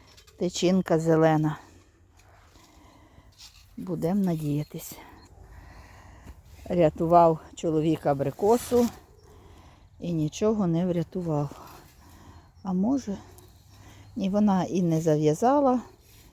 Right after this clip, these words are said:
Пустий цвіт був. Бачите, зав'язки немає, так що можна відкривати. Сьогодні згадала, що в мене вже вийшов горох. Думаю, ну все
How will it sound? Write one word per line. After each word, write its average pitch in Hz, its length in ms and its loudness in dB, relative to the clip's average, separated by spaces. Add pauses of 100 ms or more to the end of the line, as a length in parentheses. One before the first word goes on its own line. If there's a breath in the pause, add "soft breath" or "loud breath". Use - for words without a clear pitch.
(600 soft breath)
Пустий 170 480 0
цвіт 247 440 -2
був. 220 340 2 (1800 soft breath)
Бачите, 175 500 -4
зав'язки 165 680 2
немає, 202 600 0
так 175 200 -8
що - 200 -8
можна 180 400 -4
відкривати. 165 680 -10 (1900 loud breath)
Сьогодні 208 540 0
згадала, 208 460 4
що - 160 -4
в 202 40 2
мене 202 260 2
вже 196 160 0
вийшов 208 380 0
горох. 214 380 0
Думаю, 208 420 -2
ну 269 220 0
все 185 420 -4